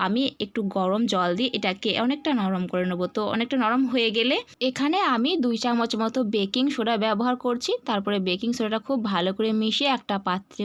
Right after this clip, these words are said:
উঠিয়ে নিয়েছি। আর বেকিং সোডাটা এখানে কিন্তু এই মুড়িগুলো ফোলানোর জন্য ব্যবহৃত হবে। তো তিনটে আলাদা আলাদা ডো রেডি করে নিয়েছি, তিনটে কালার মেশাবো বলে। তো প্রথমে একটু অরেঞ্জ কালার মি-, মিশিয়ে আমি খুব ভালো করে কিন্তু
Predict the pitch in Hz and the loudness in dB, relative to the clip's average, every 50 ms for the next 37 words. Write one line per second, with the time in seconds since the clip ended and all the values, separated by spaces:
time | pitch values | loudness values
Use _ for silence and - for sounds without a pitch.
0 | 196 190 196 - - 220 208 214 214 220 233 233 - - 370 523 - - - - | -2 -2 -2 -2 -2 0 0 2 2 0 0 -2 -2 -2 -4 -4 -6 -8 -20 -20
1 | - - - - 180 190 180 190 190 190 190 262 294 302 294 302 277 269 294 285 | -18 -10 -4 -2 0 0 0 0 0 0 0 0 -2 0 0 0 0 0 0 0
2 | - 226 226 - 262 254 262 254 254 233 220 226 226 240 269 339 - - - - | 0 0 -2 0 0 0 2 0 0 0 -2 -2 -2 -2 -4 -4 -4 -8 -12 -20
3 | - - _ - 190 202 214 262 294 302 - 220 214 214 220 226 226 233 240 294 | -20 -18 _ -4 -2 0 0 0 0 0 -2 0 0 0 0 2 2 2 0 0
4 | 320 - 285 240 226 208 208 208 190 - 202 196 208 202 190 202 202 196 214 233 | -2 0 0 0 0 2 0 0 0 0 0 0 0 0 0 0 0 0 0 0
5 | 247 240 - 254 240 240 247 233 240 311 427 427 - 240 220 214 - _ _ _ | 0 0 0 -2 0 0 0 0 0 0 -2 -2 -2 -2 -4 -4 -6 _ _ _
6 | - - 247 247 247 247 277 302 269 214 202 202 202 202 196 202 226 220 196 190 | -6 -2 0 0 0 2 2 2 2 2 2 2 2 2 2 0 0 0 0 0
7 | 196 196 202 202 196 220 - - 240 240 233 247 240 247 - 381 466 - - 254 | 2 2 2 2 0 -2 -2 0 0 2 2 2 0 0 0 -2 -4 -2 0 0
8 | 214 196 214 214 - - 185 180 190 196 208 208 196 202 - 220 208 190 190 185 | 0 0 -2 -4 -2 -2 0 0 2 2 2 2 2 0 0 0 0 0 2 2
9 | 180 180 175 180 180 - 196 196 - 214 214 202 262 302 320 339 330 277 254 - | 2 2 0 0 0 -2 -4 -2 0 -2 -2 0 -2 0 0 2 2 0 0 -2
10 | - 247 - - 180 180 180 202 214 - - 240 214 214 220 214 214 208 196 190 | -4 -4 0 0 0 2 2 0 -2 -2 -2 0 0 2 2 2 2 0 0 0
11 | - 214 220 214 - - - 262 262 240 214 202 208 247 480 - - - - - | 0 -2 -2 0 0 0 0 2 2 2 2 2 0 0 -2 -4 -8 -18 -20 -20
12 | - _ - - 320 349 320 302 254 - 214 208 214 214 202 202 202 190 190 196 | -20 _ -8 -4 -2 -2 -2 -2 -4 -2 0 0 2 0 0 0 0 -2 -2 0
13 | - 196 196 196 190 - | 0 0 0 0 0 0